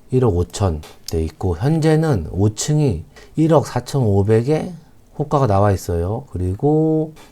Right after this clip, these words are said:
일억 오천오백짜리도 있고, 한 일억 오천 전후로 호가는 형성돼 있고, 실매도가는 실제로는 한 일억 사천 될까요?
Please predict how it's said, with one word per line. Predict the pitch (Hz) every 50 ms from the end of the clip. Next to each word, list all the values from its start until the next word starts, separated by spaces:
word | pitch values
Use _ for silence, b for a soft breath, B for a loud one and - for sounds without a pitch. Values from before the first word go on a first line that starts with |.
| B B -
일억 | 127 127 113 101
오천오백짜리도 | 101 - - 110 98 98 98 - 107 101 95 95 90
있고, | 82 - - - 95 87 80 - - - _ _ - - -
한 | - 120 117 131 143
일억 | 147 165 165 170 165 160 160 156 -
오천 | 95 98 104 - - 156 147 143
전후로 | 135 139 - 98 110 120 123 120 120 117 110 107 107 104 101 101 95 95 92 95 b b b b b b b b - 143
호가는 | 135 - - - 147 143 147 151 139
형성돼 | 135 139 135 139 135 135 131 123 104 87 85
있고, | 82 - - - 107 104 98 95 92 87 85 82 80 B B B B B
실매도가는 | B - - - - 165 170 135 113 113 160 180 180 - - - 175 180 170 156 139 127 120 110 98 87 82 76 76 76
실제로는 | - - 160 160 - 202 220 214 208 190 180 160 139
한 | 120 113 104 98 98
일억 | 127 160 156 -
사천 | - - - - - - - 190 185 185 180 175 180 180 180 175 165 165 165 170 170 170 170 160 156
될까요? | - 90 90 - - - 147 143 123 123 139 170 190 196